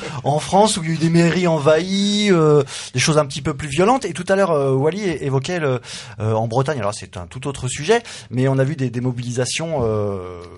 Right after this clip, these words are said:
Speaker 2: oh, violentes, c'est beaucoup dire, mais disons sp-, spectaculaires, plus spectaculaires que ce que vous pouvez faire ici en Aveyron. Pourquoi ?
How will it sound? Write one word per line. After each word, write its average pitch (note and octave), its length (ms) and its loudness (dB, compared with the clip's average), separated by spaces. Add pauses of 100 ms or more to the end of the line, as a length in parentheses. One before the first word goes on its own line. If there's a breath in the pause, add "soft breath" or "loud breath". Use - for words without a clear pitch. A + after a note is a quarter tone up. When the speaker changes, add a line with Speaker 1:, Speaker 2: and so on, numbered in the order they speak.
(260)
Speaker 2:
oh, E2+ 140 -14 (240)
violentes, C3+ 320 0
c'est C3 100 -6
beaucoup C3+ 240 -4
dire, G#3+ 140 2
mais D#3 100 -4
disons B2+ 200 -8
sp-, - 120 -6 (180)
spectaculaires, F3+ 920 -4
plus D#3+ 260 -14
spectaculaires D#3+ 560 -6 (100)
que C3+ 260 -4
ce - 100 -14
que - 100 -10
vous B2+ 60 -6
pouvez C3+ 240 -6
faire C#3+ 160 -6
ici C#3 180 -8
en C#3+ 120 -4
Aveyron. D3 320 0 (420 loud breath)
Pourquoi ? C#3+ 400 0